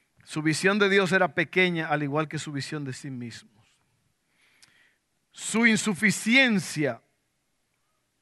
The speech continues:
vino, la insuficiencia de ellos vino de la inseguridad que ellos tenían. Usted tiene que estar firme en lo que usted cree.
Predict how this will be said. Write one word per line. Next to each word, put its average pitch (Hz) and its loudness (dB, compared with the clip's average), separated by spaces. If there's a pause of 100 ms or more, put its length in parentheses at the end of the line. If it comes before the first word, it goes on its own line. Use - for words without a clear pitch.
(1600)
vino, 147 2 (460)
la 151 4
insuficiencia 185 -2
de 185 0
ellos 139 -4
vino 147 -2
de 139 -2
la 135 -6
inseguridad 120 -12
que - -20
ellos 107 -20
tenían. - -20 (1120)
Usted - -10
tiene 165 0
que - -2
estar 156 0
firme 143 -6
en 127 -12
lo 127 -14
que - -20
usted 123 -14
cree. 101 -20